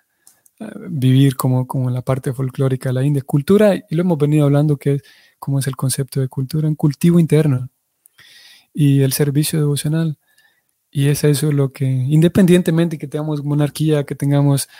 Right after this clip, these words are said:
eh, un partido de izquierda, de derecha, independientemente de todo eso,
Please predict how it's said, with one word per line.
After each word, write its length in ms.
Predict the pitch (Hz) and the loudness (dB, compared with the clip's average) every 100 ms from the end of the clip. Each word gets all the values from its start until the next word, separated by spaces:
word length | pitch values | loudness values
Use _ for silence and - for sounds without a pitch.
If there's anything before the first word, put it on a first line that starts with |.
| - _ - | -20 _ -14
eh, 160 | - 156 - | -12 -12 -10
un 180 | 160 | -8
partido 680 | 139 147 - 156 151 143 135 - - | -4 -4 0 2 4 4 2 -6 -6
de 80 | 147 | -6
izquierda, 480 | - 151 156 147 147 | -2 0 0 2 0
de 140 | 143 | 0
derecha, 560 | 139 143 151 147 139 - _ _ _ 143 | 0 -2 -2 -6 -10 -12 _ _ _ -10
independientemente 800 | 139 139 147 180 185 190 190 175 | -6 -2 -2 -2 -2 -2 -2 -4
de 80 | |
todo 280 | 156 185 160 | 0 2 2
eso, 280 | 151 170 | 2 -2